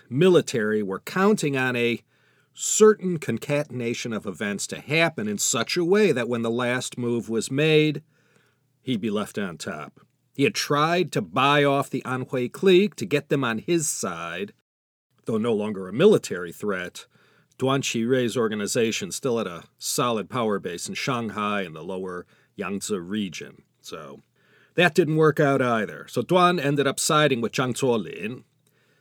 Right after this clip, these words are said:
Wu Peifu also was counting on making overtures to bring Sun Yat-sen and his whole Canton government organization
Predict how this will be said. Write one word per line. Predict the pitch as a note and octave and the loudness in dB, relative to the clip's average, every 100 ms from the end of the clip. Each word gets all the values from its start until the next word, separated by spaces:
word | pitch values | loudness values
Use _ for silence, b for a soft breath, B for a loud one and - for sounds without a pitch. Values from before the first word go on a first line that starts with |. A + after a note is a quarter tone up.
| _ _ _ _ _ | _ _ _ _ _
Wu | D3 F#3+ | -2 2
Peifu | G3+ G3+ F#3+ G3+ A3 A#3 A3 D#3 _ | 4 6 6 6 6 6 0 -6 _
also | F#3 B3 B3+ A#3+ | 0 2 2 4
was | G#3 - | 4 4
counting | F#3 F#3+ F#3 D#3 | 2 2 2 0
on | C#3 | 0
making | D#3+ D#3 D3 | 0 0 -4
overtures | E3 G3+ G#3 C#3+ - A#2 A#2 | 4 6 6 2 0 -4 -4
to | - | -8
bring | G#2 C3 A#2+ | -4 -2 -2
Sun | - C3 C3 | -2 -2 0
Yat-sen | A#2+ A#2+ - D#3+ D3 B2 | -2 -2 -2 2 2 2
and | A2 | -2
his | A#2+ A2+ | -2 -2
whole | B2+ B2+ C3 | 0 2 2
Canton | - D3 C3 A#2+ C3+ A#2+ A#2 | 0 -2 -2 -2 -2 -2 -2
government | C3 B2+ A2 G2 G2 | -2 0 -2 -4 -4
organization | G#2 G#2 F#2+ G2+ G2+ F#2+ - F#2 F2 | -4 -4 -6 -4 -6 -4 -6 -8 -10